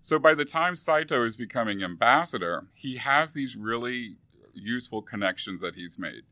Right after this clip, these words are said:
And so he's not shy to build from those, but also to form new relationships that are gonna help him politically when he's living in Washington, D C. In addition to person-to-person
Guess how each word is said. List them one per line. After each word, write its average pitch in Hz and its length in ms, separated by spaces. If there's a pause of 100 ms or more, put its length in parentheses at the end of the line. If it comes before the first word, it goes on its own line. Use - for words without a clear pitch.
(340)
And 113 160
so 123 160
he's 123 260
not 127 300
shy 104 500
to 95 480
build 113 340
from 113 180
those, 87 400 (280)
but 131 120
also 127 560
to 113 340
form 107 460
new 147 220
relationships 107 800
that 110 80
are 107 40
gonna 101 240
help 135 380
him 101 180
politically 104 800 (320)
when 110 160
he's 107 220
living 104 260
in 95 140
Washington, 90 480
D 90 180
C. 82 360 (1300)
In 127 80
addition 135 540
to 107 600 (480)
person-to-person 117 1200